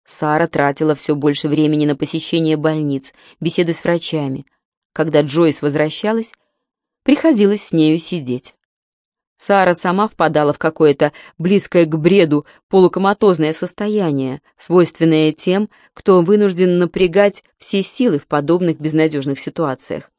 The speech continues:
Ей хотелось самой нырнуть в постель и плюнуть на все. Помогали коллеги. А потом вмешался случай. Одна из телефонных знакомых Джойс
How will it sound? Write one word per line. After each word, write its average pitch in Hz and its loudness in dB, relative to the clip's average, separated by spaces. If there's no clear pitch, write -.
Ей 220 -2
хотелось 240 0
самой 233 0
нырнуть 202 2
в - -20
постель 220 0
и 208 2
плюнуть 233 2
на 180 0
все. 120 -8
Помогали 226 2
коллеги. 156 -2
А 180 -4
потом 330 2
вмешался 208 0
случай. 151 -4
Одна 175 2
из 180 -2
телефонных 180 2
знакомых 170 0
Джойс 214 2